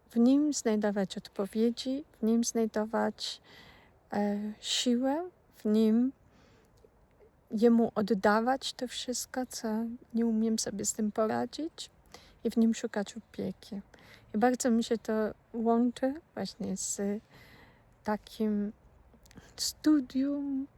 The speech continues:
modlitwy, jakim jest, czy modlitwą w realu, jaką jest Księga Psalmów w Starym Testamencie.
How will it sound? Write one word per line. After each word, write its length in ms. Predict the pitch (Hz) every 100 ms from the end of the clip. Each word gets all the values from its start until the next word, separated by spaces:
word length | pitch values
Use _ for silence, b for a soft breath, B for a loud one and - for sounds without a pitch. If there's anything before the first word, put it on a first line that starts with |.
| -
modlitwy, 920 | 233 226 240 254 269 - - 208 262 - - 220
jakim 500 | 202 196 - 214 208
jest, 520 | 202 202 - - -
czy 300 | 208 196 226 - B B B -
modlitwą 920 | 208 - 226 - - 226 214 208 214 208
w 40 |
realu, 580 | 208 214 214 214 240 285 - - -
jaką 340 | 202 202 202
jest 200 | 202 -
Księga 420 | - 208 196 196
Psalmów 580 | 185 - 202 208 202 220 - - _ _ B B B B -
w 60 |
Starym 460 | - - 202 196 196
Testamencie. 880 | 196 - 190 190 196 196 - 226